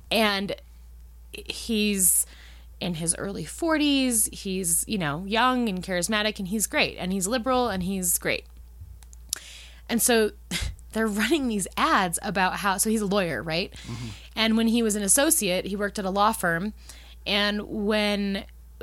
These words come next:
Speaker 1: his law firm took on a client who, um, there was some litigation having something to do with the V A, I think, or something like that. Um, they're trying to say that,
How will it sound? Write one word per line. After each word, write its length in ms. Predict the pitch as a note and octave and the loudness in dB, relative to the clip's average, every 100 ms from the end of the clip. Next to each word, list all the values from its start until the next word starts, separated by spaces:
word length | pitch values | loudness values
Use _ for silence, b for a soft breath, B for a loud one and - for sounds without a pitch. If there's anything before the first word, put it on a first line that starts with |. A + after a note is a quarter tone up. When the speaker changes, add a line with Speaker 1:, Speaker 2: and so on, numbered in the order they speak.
| - | -10
Speaker 1:
his 260 | F#3 A3 G#3 | -4 0 2
law 180 | G#3 A#3 | 4 4
firm 220 | - G#3 | 2 -2
took 200 | G#3 G#3+ | -2 -2
on 100 | G3+ | -2
a 40 | F3+ | -4
client 600 | - B3 A#3+ G#3 F#3 E3 | -2 2 2 2 -2 -4
who, 560 | F3 G3+ F#3+ F#3 F3 - - | -2 -2 -2 -2 -6 -8 -4
um, 640 | G3 F3+ E3+ E3 E3+ - - | -2 0 -2 -4 -8 -10 -6
there 100 | G3+ | -4
was 120 | F#3+ | 0
some 160 | - G3+ | 2 0
litigation 680 | F#3+ F#3 F#3+ F3+ G#3 F#3+ F#3 | -2 0 2 2 0 -2 -4
having 300 | F3+ G#3+ A3+ | -2 0 2
something 280 | A3+ G#3 G3+ | 0 0 -2
to 80 | |
do 100 | F3+ | 0
with 140 | G3 F3+ | -2 -2
the 60 | |
V 200 | E3+ F#3+ | -4 -2
A, 180 | F3 E3+ F3 | 0 0 -2
I 40 | |
think, 280 | F3 G#3+ A#3 B B B B B B | -4 -8 -8 B B B B B B
or 80 | G#3+ | 0
something 320 | G3 A#3+ G3+ | 2 2 0
like 160 | F3 D#3 | -2 -4
that. 240 | C#3+ C#3 - | -6 -8 -2
Um, 460 | G#3 G3 F3 E3 F3 - - - - - - - - - - - | 2 4 4 0 -6 -10 -18 -20 -20 -20 -20 -20 -18 -16 -16 -4
they're 140 | A#3+ A#3 | -2 0
trying 340 | - C4+ C#4+ | 2 2 2
to 120 | B3+ | 2
say 340 | - G#3+ F3+ F3 | 4 4 4 2
that, 300 | E3 D#3+ | 0 0